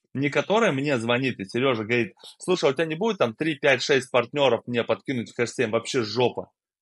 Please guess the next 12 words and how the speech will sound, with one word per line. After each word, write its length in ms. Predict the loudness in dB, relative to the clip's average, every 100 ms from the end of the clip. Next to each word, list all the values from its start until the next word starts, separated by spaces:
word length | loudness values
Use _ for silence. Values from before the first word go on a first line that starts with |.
| _
А 120 | -6
тот 220 | -2 -2
человек, 280 | 0 0 0
который 300 | -4 -4 -2
говорит: 240 | 0 -2 -2
«Серёжа, 680 | -4 2 2 2 0 -2 -4 _ _ _ _ _ -6
дай 220 | 2 2
мне 200 | 2 -2
совет, 400 | 2 2 4 2 0
какой 440 | -6 -2 0 0 0
ты 160 | -2 0
практически, 800 | -2 -4 -8 -6 -8 -8 -10